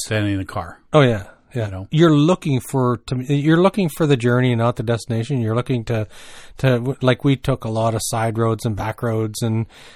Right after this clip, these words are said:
Speaker 2: and it's, man, there's a lot of nice, uh, countryside out, and, uh, y-, all the trees are full now, and so it, it's, it was just a nice ride.
Speaker 1: I'd put my backpack up on my, uh, backrest,
Speaker 2: Mm-hmm.
Speaker 1: and then you could just lean back. I had the foot pegs. I could stretch my legs out
Speaker 2: Yeah,
Speaker 1: and
Speaker 2: yeah.
Speaker 1: just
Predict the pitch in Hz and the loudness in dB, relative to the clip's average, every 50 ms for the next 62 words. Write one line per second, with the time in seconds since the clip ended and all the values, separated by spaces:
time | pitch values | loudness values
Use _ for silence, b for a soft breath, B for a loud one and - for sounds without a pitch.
0 | B B - 131 123 123 123 - - 151 147 - 156 151 143 - - - - - | B B -2 0 0 0 0 0 -2 -2 0 2 2 2 2 0 -6 -8 -8 -12
1 | - - - _ - 147 160 147 135 113 101 107 127 139 131 127 117 120 127 131 | -18 -20 -18 _ -4 -4 -4 -4 -4 -8 -8 -6 -6 -4 -2 -2 -2 0 0 -2
2 | - - - 135 123 110 - - 127 - - 127 117 - 127 117 110 101 107 113 | -2 -4 -4 -4 -4 -4 -4 -4 -6 -4 -4 -6 -4 -2 -2 -2 -2 -2 -4 -6
3 | 107 110 110 107 110 110 107 104 B B B B B B - 131 117 110 127 131 | -6 -6 -4 -2 -2 -2 -2 -2 B B B B B B -8 -8 -6 0 2 2
4 | 139 160 147 127 - - 139 135 139 131 135 123 - - 143 131 131 123 123 127 | 4 4 2 2 0 0 2 2 2 2 0 -2 -2 -2 0 0 2 2 2 2
5 | 131 135 131 120 107 101 101 98 - - 110 107 107 104 110 113 - 120 117 107 | 2 2 2 0 0 -2 -4 -6 -6 -6 -6 -6 -6 -6 -8 -8 -8 -8 -8 -6
6 | - 127 117 - - - 117 113 113 113 113 - 160 - - 113 101 92 98 95 | -6 -6 -8 -8 -10 -10 -6 -6 -6 -4 -4 -4 -4 -4 -6 -6 -6 -6 -6 -6
7 | - 117 135 151 139 113 - B B B B B B B B - 151 147 - - | -6 -6 -6 -6 -6 -8 -12 B B B B B B B B 0 0 0 0 -2
8 | - 135 127 113 98 107 110 117 - - - 120 107 104 - 107 101 - 104 104 | -2 0 -2 0 0 0 0 0 -2 -2 -4 -4 -4 -4 -4 -6 -6 -4 -4 -4
9 | 101 98 95 92 90 90 90 90 90 87 87 82 - - _ _ _ _ _ _ | -4 -4 -4 -6 -6 -6 -6 -6 -8 -8 -10 -12 -14 -18 _ _ _ _ _ _
10 | _ _ _ _ _ _ _ _ - 110 110 - 135 139 170 - - - - - | _ _ _ _ _ _ _ _ -6 -4 -4 -2 -4 -4 -4 -6 -10 -12 -4 -2
11 | 131 123 127 143 143 139 b b b b - 104 101 98 85 95 90 95 92 - | 0 2 2 2 0 -2 b b b b -6 -4 -4 -4 -4 -6 -8 -10 -10 -10
12 | 104 104 107 98 92 104 104 107 - 104 95 101 92 92 - - - 98 - - | -10 -10 -8 -6 -4 -4 -4 -4 -4 -6 -8 -8 -10 -10 -12 -12 -14 -14 -12 -10
13 | - 104 101 95 98 98 - 95 - - - 98 95 - - 95 95 98 104 104 | -8 -8 -8 -8 -10 -12 -12 -14 -14 -12 -10 -10 -10 -10 -10 -10 -8 -8 -8 -8
14 | 98 - 104 123 143 147 - - 101 127 123 - - | -8 -8 -2 2 2 2 2 0 -2 -2 -2 -2 -4